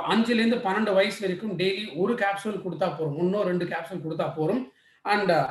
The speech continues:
அடல்ட் ஏஜ்ல இருக்கிறவங்களுக்கு எத்தனை வயசு வேணாலுமே கொடுக்கலாம். So, அடல்ட் ஏஜ்க்கு மேல இருக்கிறவங்களுக்கு டெய்லி at least ஒரு த்ரீ கேப்சூல்ஸ் ஆச்சும் எடுக்கிறது ரொம்ப ஃபாஸ்டரா அவங்களுக்கு அந்த ரிசல்ட்ஸை கொடுக்க முடியும். So, கிரான்பெர்ரி கேப்சூல்ஸ்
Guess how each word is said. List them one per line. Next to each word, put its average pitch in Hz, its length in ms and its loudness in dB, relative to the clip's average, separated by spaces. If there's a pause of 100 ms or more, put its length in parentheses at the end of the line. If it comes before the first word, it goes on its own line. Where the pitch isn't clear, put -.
(100)
அடல்ட் 220 460 6
ஏஜ்ல 196 260 2
இருக்கிறவங்களுக்கு 185 800 4 (420)
எத்தனை 170 300 4
வயசு 208 240 2
வேணாலுமே 190 400 2
கொடுக்கலாம். 170 400 -2 (260)
So, 190 160 2
அடல்ட் 240 340 4
ஏஜ்க்கு 196 320 -4
மேல 202 240 2
இருக்கிறவங்களுக்கு 185 580 2
டெய்லி 180 280 0
at 160 120 -4
least 190 180 -12
ஒரு 147 120 -8
த்ரீ 247 240 0
கேப்சூல்ஸ் 190 420 -4
ஆச்சும் 185 360 -2
எடுக்கிறது 156 400 0 (380)
ரொம்ப 208 220 0
ஃபாஸ்டரா 196 600 2
அவங்களுக்கு 175 400 2
அந்த 151 100 -4
ரிசல்ட்ஸை 156 480 0 (340)
கொடுக்க 156 220 -4
முடியும். 135 340 0 (2250)
So, 190 100 4
கிரான்பெர்ரி 240 460 4
கேப்சூல்ஸ் 214 440 0